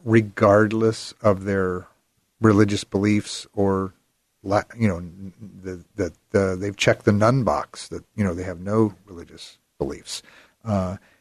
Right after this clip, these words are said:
and so when you cannot provide the pastoral care and support that someone needs for whatever reason, then you need to be able to facilitate the provision of that. And you need to be comfortable doing that with groups that,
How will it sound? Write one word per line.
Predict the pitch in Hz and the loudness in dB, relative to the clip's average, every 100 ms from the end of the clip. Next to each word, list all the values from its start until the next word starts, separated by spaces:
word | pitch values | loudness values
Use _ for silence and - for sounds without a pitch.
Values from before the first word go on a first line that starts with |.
| _ - | _ 0
and | 113 110 110 | 4 4 2
so | - 117 110 - - - | 4 6 6 4 -6 2
when | 120 123 | 4 6
you | 123 | 4
cannot | - 160 170 170 147 - | 2 0 0 0 -4 -4
provide | 139 104 87 82 98 117 127 135 - _ _ - | -2 -2 -2 -2 -4 -8 -10 -12 -20 _ _ -16
the | 113 117 110 110 113 _ _ _ | 0 4 4 2 -6 _ _ _
pastoral | 113 110 - 113 | 0 0 -2 -6
care | - 113 110 | -4 -2 -2
and | 113 | -4
support | - - - 113 - | -10 -6 2 2 2
that | - 98 | -6 -6
someone | 113 113 107 104 | -2 0 -2 -4
needs | 104 110 113 | -6 -8 -10
for | - 98 | -8 -6
whatever | 101 101 101 104 | -4 -6 -6 -6
reason, | 107 104 113 98 | -6 -6 -8 -8
then | 110 110 | -6 -6
you | 110 | -4
need | 110 107 | -4 -6
to | |
be | 98 101 | -6 -6
able | 101 98 | -6 -10
to | 95 | -14
facilitate | - - - 101 92 - 67 - _ _ _ _ _ - | -16 -16 -4 -2 -2 -8 -18 -18 _ _ _ _ _ -20
the | |
provision | - 82 64 - 73 78 _ _ _ _ | -12 -12 -12 -18 -20 _ _ _ _ _
of | 98 95 | -16 -16
that. | - - _ _ _ _ | -18 -20 _ _ _ _
And | 110 104 | -2 0
you | |
need | 101 98 | -2 -6
to | |
be | 98 | -8
comfortable | - - 120 107 - - - - _ _ _ - | -12 -6 -6 -6 -10 -14 -14 -20 _ _ _ -4
doing | 104 98 87 | 0 2 0
that | 78 - - _ _ _ _ | -8 -20 -20 _ _ _ _
with | 95 107 131 - | 2 4 4 4
groups | 135 123 - - | 6 6 2 -2
that, | 107 98 | 2 2